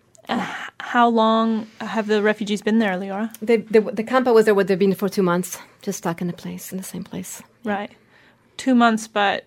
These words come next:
Speaker 1: sort of no end date in sight.
Speaker 2: No ending in sight. And I was talking to this beautiful, extremely intelligent seventeen-year-old Syrian girl, just beautiful, and the same age of my,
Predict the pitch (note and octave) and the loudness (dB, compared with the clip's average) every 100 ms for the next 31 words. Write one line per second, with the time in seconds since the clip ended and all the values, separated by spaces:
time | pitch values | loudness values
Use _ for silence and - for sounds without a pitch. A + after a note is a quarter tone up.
0 | _ - G#3 G3 F#3+ - G#3+ G#3 G3 G3+ | _ -10 -6 -6 -8 -8 -4 -2 -2 -4
1 | F3+ F#3+ G3 F#3 G3 F3+ - - G3+ G3+ | -4 -6 -8 -6 -4 -4 -4 0 2 4
2 | F#3+ F3+ F3 F3+ - E3+ E3+ F#3 F#3+ G3 | 2 0 -2 -4 -4 -4 -2 -2 -2 -2
3 | A3 G#3 F3+ F3 - - _ G#3+ A3 G#3 | -2 -2 -2 -4 -6 -14 _ 0 2 2
4 | G#3+ F#3+ F3+ A3+ _ _ - - G#3+ F#3 | 0 -4 -4 -8 _ _ -14 -2 2 2
5 | F#3 F3 F3 E3+ F#3+ F#3 F3+ F3+ E3+ F3 | 0 -2 -2 -4 -4 -2 -2 -2 0 -2
6 | E3+ - F3 E3+ E3+ E3+ E3 - _ _ | -2 -6 -6 -4 -2 -2 -2 -8 _ _
7 | _ _ _ - - G#3+ - F3 E3 - | _ _ _ -6 -4 -4 -6 -6 -6 -4
8 | F3 E3+ F#3 F3 - F#3+ F#3 F3 F3 | -4 -4 -6 -6 -2 0 0 -2 -2